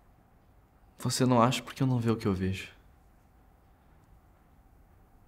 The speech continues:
O que eu vejo? Eu vejo dor,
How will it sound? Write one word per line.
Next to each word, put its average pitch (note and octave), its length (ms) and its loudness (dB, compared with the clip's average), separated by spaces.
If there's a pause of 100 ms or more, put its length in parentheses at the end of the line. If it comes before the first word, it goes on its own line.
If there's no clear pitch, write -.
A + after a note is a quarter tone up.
(240)
O - 60 -20
que - 100 -2
eu A2 80 4
vejo? C3+ 340 0 (3750)
Eu G#2+ 60 -10
vejo G#2+ 320 0
dor, A2 340 4